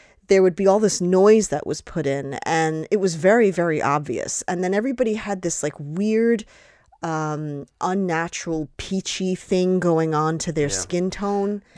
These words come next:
Speaker 1: It was
Speaker 2: And I
Speaker 1: really
Speaker 2: think it came,
Speaker 1: bizarre.
Speaker 2: and I think it came down to a time and budget thing again, because, you know, the show, the budget of a show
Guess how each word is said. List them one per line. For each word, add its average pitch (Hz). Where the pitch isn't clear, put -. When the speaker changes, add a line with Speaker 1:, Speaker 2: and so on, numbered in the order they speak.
Speaker 1:
It 277
was 240
Speaker 2:
And 165
I -
Speaker 1:
really 277
Speaker 2:
think -
it 156
came, 180
Speaker 1:
bizarre. 170
Speaker 2:
and 143
I 147
think 185
it 170
came 160
down 127
to 139
a 123
time 120
and 113
budget 107
thing 110
again, 107
because, 92
you 101
know, 92
the 98
show, 110
the 98
budget 113
of 95
a 92
show 107